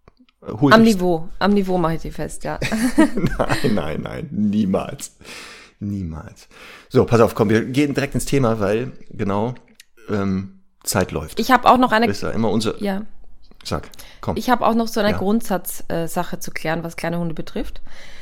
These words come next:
Speaker 2: Nämlich, dass wir ja auch unter den kleinen Hunden, und das möchte ich mit dir jetzt nochmal kurz, ähm, zusammenstellen, ja auch ganz unterschiedliche Typen haben.
Speaker 1: Ja, genau.
Speaker 2: Ja.
Speaker 1: Die tauchen ja in verschiedenen Rassegruppen übrigens auf. Das ist ja das Spannende,
Speaker 2: Ja.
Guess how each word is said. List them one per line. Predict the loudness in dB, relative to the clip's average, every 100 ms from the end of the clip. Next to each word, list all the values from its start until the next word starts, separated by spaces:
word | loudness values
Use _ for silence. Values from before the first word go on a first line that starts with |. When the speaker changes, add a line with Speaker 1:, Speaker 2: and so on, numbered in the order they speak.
| -8 -6 -4 -6 -8 -10 -4
Speaker 2:
Nämlich, | 4 6 6 4 2 -2 -6 -2
dass | -2 2
wir | 2
ja | 4 2
auch | 2
unter | 0 0 0
den | -2 -2
kleinen | 2 4 4 2
Hunden, | 2 0 0 0
und | 0 -4
das | -2
möchte | -2 -2
ich | -2
mit | -2 0
dir |
jetzt | 0 0
nochmal | 0 0
kurz, | 0 0 0 0
ähm, | 2 2 2 2 0 -2
zusammenstellen, | -2 -2 0 -2 -2 -2 0
ja | -2 -2
auch | 0 -2 -2
ganz | -2 -2 0
unterschiedliche | -2 0 -2 -4 -2 -2 -2
Typen | -2 -2 -2
haben. | -2 -4 -2 -2 -2 -4 -4 -6 -8 -4
Speaker 1:
Ja, | -2 -2
genau. | 0 0 -2
Speaker 2:
Ja. | -2 -2
Speaker 1:
Die | 2
tauchen | 2 2 -2
ja | -4
in | -6
verschiedenen | -4 -6 -4 -4
Rassegruppen | -2 -2 -2 -4 -6 -8
übrigens | -10 -12 -10
auf. | -8 -4
Das | -4
ist | -4
ja |
das | -6
Spannende, | -4 2 4
Speaker 2:
Ja. | 4 2